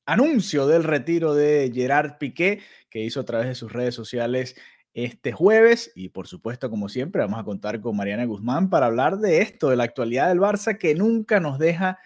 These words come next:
sin noticias. Mariana, ¿cómo estás? Bienvenida nuevamente a A D N Barça. Todo iba tranquilo, todo iba muy bien, era un jueves más,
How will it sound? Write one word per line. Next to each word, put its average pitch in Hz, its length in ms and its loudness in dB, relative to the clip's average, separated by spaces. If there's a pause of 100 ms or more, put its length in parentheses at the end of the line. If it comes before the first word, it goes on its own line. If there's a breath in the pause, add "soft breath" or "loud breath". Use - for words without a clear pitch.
(260 soft breath)
sin 160 360 0
noticias. 123 520 -4
Mariana, 175 420 2
¿cómo 185 160 2
estás? 190 360 2
Bienvenida 147 500 -2
nuevamente 156 480 -2
a 151 80 4
A 151 40 6
D 147 120 6
N 143 160 -2
Barça. 185 360 0
Todo 190 180 6
iba 190 200 6
tranquilo, 196 560 -2
todo 156 160 2
iba 156 140 4
muy 147 200 -2
bien, 202 260 4
era 151 120 2
un 156 120 -4
jueves 156 540 4
más, 156 420 -2